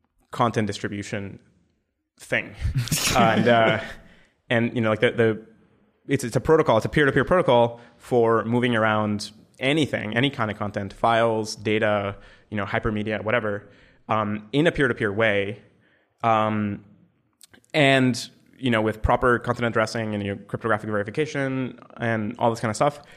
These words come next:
and a whole bunch of tooling around the guts of making all of that work, which is peer-to-peer networks and, you know, the ability to work across a whole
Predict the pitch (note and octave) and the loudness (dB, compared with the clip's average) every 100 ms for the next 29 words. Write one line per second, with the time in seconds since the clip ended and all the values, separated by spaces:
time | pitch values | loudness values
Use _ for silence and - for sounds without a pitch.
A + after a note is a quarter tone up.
0 | - - C3 C3+ G3 G3+ F3+ E3 B2+ - | -20 -2 0 2 4 4 4 0 -4 -2
1 | - F#3 C#3 A#2 A2+ A2+ - _ _ _ | 2 4 4 2 -2 -8 -14 _ _ _
2 | - A2+ A#2 A#2 A2+ A2+ A2+ - - A#2 | 0 2 4 4 2 0 -4 -8 -10 -6
3 | A2 G#2+ - A2 A#2+ - - A2 A2+ A2 | -6 -6 -6 0 2 0 -4 -2 -2 -2
4 | A2+ G#2+ G#2 G#2 A2+ B2 - A2 G#2+ G2+ | -2 -2 -2 -4 -4 -8 -8 -8 -6 -6
5 | G2 - - _ _ _ _ _ _ - | -8 -10 -16 _ _ _ _ _ _ -6
6 | - G#2 A#2 D3+ E3 D#3+ D3+ - - A#2 | -2 0 2 2 4 2 2 -2 -4 -4
7 | G#2 G2+ G2+ G2+ F#2+ - - - _ B2+ | -4 -4 -6 -6 -10 -16 -20 -20 _ -6
8 | G2+ G2+ B2 A#2 A#2+ A2+ G#2+ G#2+ G#2+ G#2+ | -6 -6 -4 0 2 0 0 -2 -2 -4
9 | G#2+ G#2+ A2 - | -6 -4 -6 -8